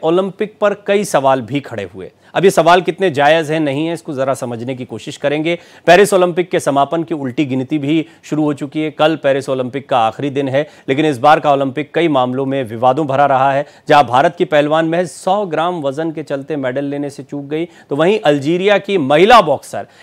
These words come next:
ईमान खलीफा सुर्खियों में रहीं। खलीफा ने अपने सभी विरोधियों को एक तरफा मुकाबले में शिकस्त दी। मैच के बीच में ईमान खलीफा के जेंडर विवाद को लेकर सवाल उठे। ईमान पर बायोलॉजिकल मेल होने का भी आरोप लगाया गया। वहीं हद से ज्यादा सुंदर होने के चलते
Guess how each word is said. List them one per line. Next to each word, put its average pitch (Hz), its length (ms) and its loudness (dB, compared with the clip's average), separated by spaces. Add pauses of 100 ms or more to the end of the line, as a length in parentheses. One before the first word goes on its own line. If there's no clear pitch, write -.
(100)
ईमान 180 360 6
खलीफा 143 420 0
सुर्खियों 147 400 -6
में 180 120 -8
रहीं। 104 120 -16 (440)
खलीफा 170 360 6
ने 190 220 4
अपने 180 320 -4
सभी 160 300 -2
विरोधियों 165 420 -2
को 185 140 -4
एक 170 260 -2
तरफा 190 260 2
मुकाबले 160 400 2
में 180 100 -2
शिकस्त 165 380 -4
दी। 101 180 -14 (300)
मैच 170 320 4
के 202 160 0
बीच 170 320 -6
में 180 240 -2
ईमान 151 280 0
खलीफा 143 340 -4
के 156 140 -4
जेंडर 156 460 0
विवाद 147 380 -2
को 147 60 -8
लेकर 123 220 -6
सवाल 101 360 -8
उठे। 98 260 -16 (280)
ईमान 165 320 4
पर 160 160 4
बायोलॉजिकल 131 640 0
मेल 139 300 -4
होने 127 280 -6
का 117 160 -4
भी 110 180 -4
आरोप 147 300 0
लगाया 139 260 2
गया। 147 220 -4 (320)
वहीं 175 260 6
हद 165 140 6
से 208 200 0
ज्यादा 156 320 4
सुंदर 185 400 2
होने 180 260 0
के 165 80 -2
चलते 156 440 -2